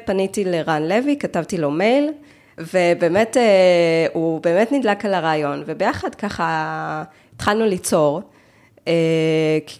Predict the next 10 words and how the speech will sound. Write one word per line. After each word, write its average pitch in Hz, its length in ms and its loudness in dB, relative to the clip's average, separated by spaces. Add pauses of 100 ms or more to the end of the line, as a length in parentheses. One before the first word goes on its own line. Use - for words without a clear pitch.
(100)
כלומר 175 300 2
הייתי 202 260 0
כותבת 180 440 0
פרק, 294 520 0
אה, 156 160 -2
שולחת 180 520 -4
לו, 160 380 0
אה, 147 380 -4 (100)
כאילו 143 240 -6
לעריכה, 143 640 -2